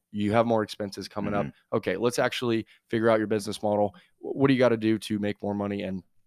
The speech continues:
Speaker 1: my dad helped me a lot with this.
Speaker 2: Mm-hmm.
Speaker 1: So, you know, we, we would do this simple formula, I guess you could
Speaker 2: Yeah.
Speaker 1: say. It's like, "Okay, let's figure out all your expenses. Let's figure out how much money you want to spend, what your, um,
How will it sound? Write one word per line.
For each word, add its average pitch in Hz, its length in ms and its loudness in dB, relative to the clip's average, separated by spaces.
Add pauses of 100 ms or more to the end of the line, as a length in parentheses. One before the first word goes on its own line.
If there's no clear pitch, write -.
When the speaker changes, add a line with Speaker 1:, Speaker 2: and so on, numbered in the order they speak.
(280)
Speaker 1:
my 104 160 -6
dad 107 280 -4
helped 98 200 -4
me 101 60 -8
a 90 80 -8
lot 98 340 -6
with 117 160 -12
this. - 240 -6
Speaker 2:
Mm-hmm. 76 200 -8 (100)
Speaker 1:
So, 104 460 0 (260)
you 110 120 -2
know, 101 140 0
we, 110 220 -2
we 120 160 0
would 113 100 -2
do 113 100 -4
this 107 160 -4
simple 104 500 -4
formula, 107 520 0
I 101 60 -4
guess 101 220 -6
you - 60 -12
could - 120 -8
Speaker 2:
Yeah. 107 120 0
Speaker 1:
say. 104 80 2
It's - 140 -6
like, 98 160 -4 (100)
"Okay, 117 260 0 (240)
let's 113 140 -8
figure 113 300 0
out 95 120 0
all 110 180 4
your 120 140 4
expenses. 101 600 -4 (200)
Let's 98 100 -10
figure 107 200 -4
out - 80 -6
how 113 60 -6
much 117 280 -4
money 110 300 0 (120)
you 110 140 -10
want 101 180 -6
to 110 100 -8
spend, 101 440 -6
what 107 240 -6
your, 101 320 -4
um, 95 320 -6